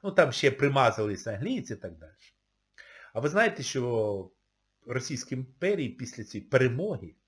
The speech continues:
успішної перемоги, знищення Наполеона, яка успішна перемога? Інфляція була по тим часам така неймовірна. Ну, щоб ви зрозуміли, дивіться, м, в свій час, коли в Росії впроваджували паперові гроші,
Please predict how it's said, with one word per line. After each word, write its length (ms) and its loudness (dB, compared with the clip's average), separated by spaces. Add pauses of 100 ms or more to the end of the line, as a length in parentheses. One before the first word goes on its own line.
успішної 800 0
перемоги, 500 -8
знищення 460 -10
Наполеона, 640 -12 (520)
яка 440 12
успішна 600 2
перемога? 420 -16 (720)
Інфляція 680 6
була 240 2
по 140 -10
тим 220 -10
часам 440 -14 (300)
така 360 0
неймовірна. 800 -6 (680)
Ну, 200 -10
щоб 160 -8
ви 80 -4
зрозуміли, 840 -4 (260)
дивіться, 460 -8 (140)
м, 360 -12
в 180 -20
свій 280 -12
час, 360 -2
коли 440 -2
в 240 -8
Росії 260 -6
впроваджували 680 -2
паперові 440 -4
гроші, 540 -8